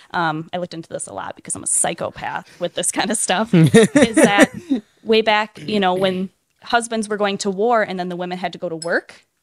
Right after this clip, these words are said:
Speaker 1: The, when the husbands came back from war, women didn't have to work anymore. And that's when M L L, M L Ms were created, because a husband, when they came back from the war, they still wanted their homemaker at home.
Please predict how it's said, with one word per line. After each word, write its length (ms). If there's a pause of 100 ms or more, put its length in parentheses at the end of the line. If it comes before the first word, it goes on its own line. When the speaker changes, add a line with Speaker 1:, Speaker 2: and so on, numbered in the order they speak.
Speaker 1:
The, 180
when 140
the 60
husbands 340
came 200
back 260
from 200
war, 380 (380)
women 440 (160)
didn't 180
have 140
to 80
work 240
anymore. 480 (200)
And 240
that's 200
when 100
M 160
L 100
L, 300
M 260
L 160 (160)
Ms 160
were 120
created, 520 (400)
because 540
a 80
husband, 540
when 180
they 120
came 260
back 180
from 280
the 80
war, 220
they 120
still 240
wanted 200
their 120
homemaker 520
at 160
home. 360